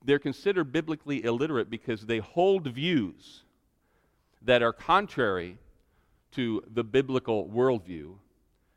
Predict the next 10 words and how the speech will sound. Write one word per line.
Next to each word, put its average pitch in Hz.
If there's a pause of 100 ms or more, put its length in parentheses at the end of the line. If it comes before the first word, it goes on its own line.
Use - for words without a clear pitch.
(540)
and 123 (300)
don't 139
see 123
any, 139 (800)
they 151
don't 147
see 185
any 135
conflict 170
there 92